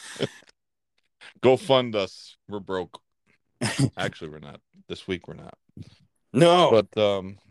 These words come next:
Speaker 2: We're gonna be riding high for two weeks.
Speaker 1: Yeah. I'm sure the Preakness is gonna be a bloodbath, but as it always is.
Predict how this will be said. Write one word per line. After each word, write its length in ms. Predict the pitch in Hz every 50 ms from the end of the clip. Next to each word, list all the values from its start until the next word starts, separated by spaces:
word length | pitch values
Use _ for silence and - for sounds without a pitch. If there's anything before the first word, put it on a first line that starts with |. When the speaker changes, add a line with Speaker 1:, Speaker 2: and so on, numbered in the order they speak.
| _ - 117
Speaker 2:
We're 60 | 127
gonna 80 | 135 131
be 100 | 135 131
riding 380 | 123 127 131 131 135 135 139
high 320 | 131 120 135 135 135 127 127
for 160 | - - 117
two 260 | - - - 139 123
weeks. 500 | 120 127 117 101 _ - - - - - _ _ _
Speaker 1:
Yeah. 200 | - 92 90 85 80 _ _ _ _ _ _ _ _ _ _ _ _ _
I'm 720 | _ _ _ _ _ _ _ _ _ _ _ _ _ - _
sure 260 | - - - 101 95
the 100 | 92 90
Preakness 460 | 82 _ - 92 85 85 87 85 - -
is 140 | 78 -
gonna 140 | - 85 85
be 100 | 78 80
a 60 | 80
bloodbath, 760 | 71 69 - 78 78 73 71 67 - - 73 73 71 - - _ -
but 140 | - 73 98 _ _ _ _ _ _ _ _ _ _ _ _ _ _ _ _ _ _ _ _ _ - _ - - _ _ _ _ _ _ _ _ - - _
as 220 | - 90 87 80
it 100 | 98 98
always 440 | 95 101 101 98 98 101 95 82 -
is. 400 | - - - - - - - -